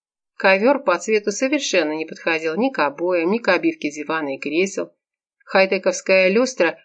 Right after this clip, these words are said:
вообще явилась непонятно откуда. Олег просто здесь жил,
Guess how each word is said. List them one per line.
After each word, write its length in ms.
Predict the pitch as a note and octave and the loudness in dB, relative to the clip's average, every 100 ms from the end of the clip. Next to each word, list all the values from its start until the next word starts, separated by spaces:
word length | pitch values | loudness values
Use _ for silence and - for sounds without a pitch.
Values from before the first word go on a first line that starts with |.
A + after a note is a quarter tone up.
| _ | _
вообще 560 | F#3+ F#3 F#3 - B3 A#3+ | 0 0 0 0 2 4
явилась 320 | F3+ D#3+ D3+ | 2 0 -2
непонятно 600 | D#3+ D#3+ D#3 D3+ D3+ D#3 | -2 -2 -2 -4 -2 -4
откуда. 480 | D3+ - D#3 D3 - _ _ _ _ | -4 -6 -6 -8 -12 _ _ _ _
Олег 320 | G#3 G#3+ G3+ | 0 2 0
просто 300 | - G3+ - | -2 -2 -2
здесь 280 | F#3+ G3 G3 | -2 0 -2
жил, 320 | F#3 D#3+ C#3 | -4 -6 -6